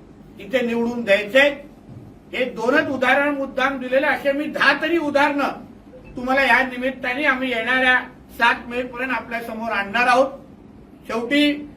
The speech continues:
आतापर्यंत जेवढी विनायक राऊतांनी केलेली कामं, त्यांनी कुठला तरी आपला कामाचा अहवाल, अ, कुठल्या तरी एक पुस्तकामध्ये छापलाय. गेली दहा वर्षामध्ये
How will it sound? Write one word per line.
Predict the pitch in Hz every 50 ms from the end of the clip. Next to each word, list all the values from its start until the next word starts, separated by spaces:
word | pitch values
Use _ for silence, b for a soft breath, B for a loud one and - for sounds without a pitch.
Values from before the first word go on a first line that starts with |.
| - - - - - - - -
आतापर्यंत | 196 226 220 - 294 294 294 294 277 269 277 302 294 262
जेवढी | 226 240 240 269 294 320 330
विनायक | 311 302 285 277 285 302 302 285
राऊतांनी | 285 277 294 294 294 294 285 277 277 294
केलेली | 285 - 269 262 254 285 294 285
कामं, | 302 302 269 247 240 254 285 269 - - - - - - - - - - - - - - - - - -
त्यांनी | 220 233 262
कुठला | 254 247 262 254 247 262 269 262 -
तरी | 269 277 277
आपला | 269 - 240 240 - 254 262 262 269 262 262 262 - - -
कामाचा | - - 208 208 214 240 254 254 247 269 269
अहवाल, | 233 214 196 202 233 254 262 262 - - - - - -
अ, | - 247 240 240 240 240 240
कुठल्या | 233 240 233 - 247 247 247 247
तरी | 247 254 254
एक | 254 254 254
पुस्तकामध्ये | 254 254 254 - - 240 226 - - 254 254 254 254 254 254 254 254 240
छापलाय. | 233 233 226 233 269 277 262 - - - - - - - - - - - - - - - - - - - - - - - - - -
गेली | 220 233 269 302 311
दहा | - - - 196 226 269 302 294
वर्षामध्ये | 285 277 269 269 - 277 277 285 269 254 240 240 247 262 294 302 302